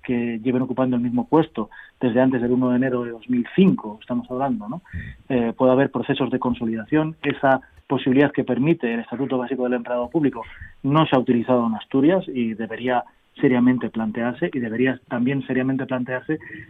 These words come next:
utilizarse, eh, para empleados que no lleven ni siquiera tanto tiempo, ¿no?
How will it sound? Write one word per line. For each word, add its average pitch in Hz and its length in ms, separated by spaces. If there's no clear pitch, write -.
utilizarse, 127 800
eh, 110 480
para 107 340
empleados 117 400
que 127 120
no 120 140
lleven 139 360
ni 135 200
siquiera 135 320
tanto 123 320
tiempo, 135 360
¿no? - 140